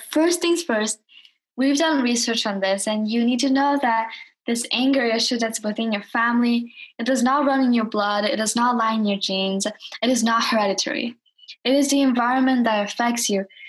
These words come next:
It is the environment that causes these anger issues. And in order for this to, in order to improve the situation, um, you don't,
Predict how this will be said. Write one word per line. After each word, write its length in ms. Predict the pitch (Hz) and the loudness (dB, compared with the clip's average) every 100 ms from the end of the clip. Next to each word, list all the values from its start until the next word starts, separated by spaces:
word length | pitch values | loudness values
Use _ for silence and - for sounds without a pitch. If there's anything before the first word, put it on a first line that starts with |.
| - - - | -20 -14 -2
It 100 | 233 | 0
is 160 | 254 | 2
the 120 | 247 233 | 2 0
environment 720 | 226 226 240 240 233 233 220 | 0 0 2 2 2 2 2
that 260 | 190 - | 0 -2
causes 540 | - - 220 233 240 226 | -6 -2 0 2 0 0
these 200 | 202 196 | -2 0
anger 260 | 202 202 | 0 2
issues. 640 | 190 185 185 - 202 196 220 226 _ - - - | 2 2 0 0 0 0 -2 -6 _ -12 -12 -4
And 420 | 233 240 233 - - _ - | 0 2 2 0 -6 _ 0
in 120 | 254 | 2
order 340 | 262 285 277 | 4 4 2
for 220 | 240 254 233 | 2 0 2
this 340 | 240 247 - | 2 0 -2
to, 340 | - 240 233 - _ - | 0 0 -2 -8 _ -2
in 100 | 233 | 2
order 140 | 262 294 | 4 4
to 100 | 269 | 4
improve 400 | 233 - 220 226 | 2 2 0 0
the 80 | |
situation, 880 | 240 254 247 262 262 269 285 277 285 - - - - - - | 0 0 0 2 2 2 2 2 0 -4 -10 -8 -10 -14 -4
um, 240 | 226 226 233 | -2 -2 -2
you 120 | 240 | 0
don't, 280 | 233 262 254 | 2 0 -2